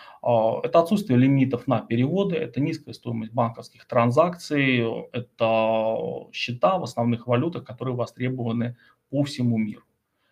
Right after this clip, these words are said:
Ну и плюс такой завершающий момент, э, эмиратские, э, банки весьма, весьма, э, внимательно относятся, э, к сохранению той информации, которую им доверяют клиенты.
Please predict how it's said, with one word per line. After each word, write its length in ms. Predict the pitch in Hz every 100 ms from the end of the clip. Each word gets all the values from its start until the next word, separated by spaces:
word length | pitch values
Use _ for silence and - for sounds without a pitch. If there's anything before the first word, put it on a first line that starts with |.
| _ 180
Ну 200 | 170 165
и 80 |
плюс 340 | 139 214 277 -
такой 260 | 165 -
завершающий 640 | 127 143 143 135 117 - 127
момент, 560 | 131 135 180 233 240 139
э, 40 |
эмиратские, 1160 | 123 117 107 123 131 156 180 - - 143 127
э, 720 | 117 117 - 120 123 120 120 120
банки 420 | 120 147 202 208
весьма, 560 | 202 147 - 143 127 120
весьма, 560 | 120 117 127 117 117 - _ - - _ _ _ -
э, 40 | - - - -
внимательно 640 | 120 143 131 147 190 180
относятся, 880 | 123 123 143 151 143 - 127 120 - -
э, 40 | 120 120 120 120 120 - -
к 60 | -
сохранению 960 | - - 120 123 135 170 190 196 180 _ _ _ _
той 240 | - 123 120
информации, 640 | 120 120 127 160 175 202
которую 500 | 131 123 131 147 156
им 260 | 127 139 135
доверяют 640 | 123 127 120 120 120 127 -
клиенты. 540 | 147 139 - -